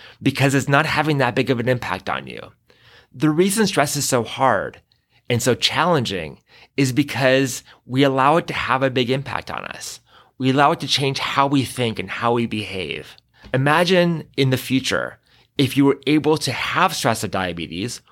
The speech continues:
which will be there, but it doesn't stop you from doing anything. And you're still able to be nimble and flexible and adaptable in your life.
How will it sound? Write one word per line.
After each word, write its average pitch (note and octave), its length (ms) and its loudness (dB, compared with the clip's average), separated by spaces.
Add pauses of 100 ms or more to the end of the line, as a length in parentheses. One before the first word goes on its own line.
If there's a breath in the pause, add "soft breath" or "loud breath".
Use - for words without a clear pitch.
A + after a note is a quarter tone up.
which B2+ 200 -4
will A#2+ 120 2
be B2+ 180 2
there, D2+ 400 -2 (580 soft breath)
but C#3+ 100 2
it C#3+ 80 2
doesn't E3+ 280 2
stop B2+ 340 0
you C#3 80 -2
from C3 160 -2
doing A2 220 0
anything. - 420 -6 (380 soft breath)
And C3 100 -2
you're C3+ 60 4
still D#3 240 0
able D#3+ 300 2
to D3+ 80 2
be C3 120 2
nimble A#2 640 0 (240 loud breath)
and A#2 160 0
flexible F#2+ 800 -2 (260 loud breath)
and A#2+ 80 0
adaptable A#2 560 2
in A2 100 2
your G2+ 120 0
life. - 520 -4